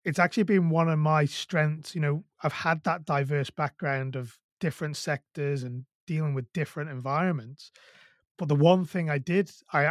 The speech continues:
am able to do is when I go into those businesses is to be able to actually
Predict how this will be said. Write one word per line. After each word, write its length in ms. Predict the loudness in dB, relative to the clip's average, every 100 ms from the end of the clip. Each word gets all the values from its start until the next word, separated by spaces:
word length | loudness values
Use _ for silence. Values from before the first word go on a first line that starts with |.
| 2
am 120 | 2
able 260 | 2 0 -2
to 120 | -6
do 240 | 0 2 2
is 100 | 0
when 120 | -2
I 60 | -4
go 260 | 0 0
into 240 | 0 -2 -2
those 500 | -2 -2 -4 -12 -20 _ _ -4
businesses 580 | -2 0 -2 -4 -8 -6
is 140 | -8 -8
to 80 | -10
be 220 | -4 0
able 260 | 2 0 -2
to 160 | -4 -4
actually 560 | -4 -8 -8 -6 -6